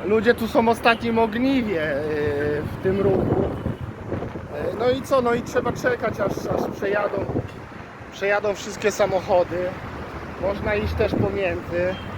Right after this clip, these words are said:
e, jak ktoś jest odważniejszy. Teraz wam pokażę, jak, jak się przechodzi.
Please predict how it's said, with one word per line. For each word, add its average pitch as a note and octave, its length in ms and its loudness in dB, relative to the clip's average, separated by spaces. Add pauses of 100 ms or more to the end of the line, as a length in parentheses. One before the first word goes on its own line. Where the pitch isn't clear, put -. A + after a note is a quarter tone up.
(960)
e, D3 140 2
jak F3 140 2
ktoś G3 300 -2
jest F#3+ 180 0
odważniejszy. F#3 920 -2 (960)
Teraz F#3+ 260 6
wam G3+ 180 4 (280)
pokażę, G3+ 480 0
jak, F#3+ 140 0 (320)
jak F#3+ 140 0 (120)
się G#3 160 2
przechodzi. G#3 580 0